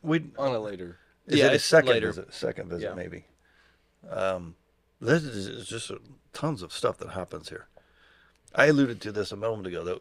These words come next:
Speaker 1: this, because of what it was, where it was, it's a wild place to live.
Speaker 3: Very, uh, multicultural city as well. <laughs>
Speaker 2: So can I add that some scholars think that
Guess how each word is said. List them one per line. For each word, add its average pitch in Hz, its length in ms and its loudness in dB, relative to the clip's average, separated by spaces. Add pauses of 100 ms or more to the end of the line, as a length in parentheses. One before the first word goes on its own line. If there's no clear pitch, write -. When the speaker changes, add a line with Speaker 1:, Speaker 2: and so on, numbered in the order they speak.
(380)
Speaker 1:
this, 165 240 2
because 147 360 0
of 98 120 -6
what 113 160 4
it 110 60 -8
was, 87 220 -2
where 120 180 0
it 104 60 -4
was, 82 360 -8 (1120)
it's 139 180 -6
a 101 40 -10
wild 85 400 -8
place 92 300 -10
to - 80 -18
live. 85 360 -12 (1500)
Speaker 3:
Very, 139 420 4
uh, 123 140 2
multicultural 120 1040 -4
city 101 360 -8
as 92 140 -10
well. 82 280 -6 (420)
<laughs> 277 100 2 (720)
Speaker 2:
So 113 300 -2 (120)
can 131 120 -8
I 110 100 -2
add 113 340 -4
that 98 260 -4 (560)
some 123 280 -6
scholars 117 500 -4
think 104 300 -10
that 92 220 -6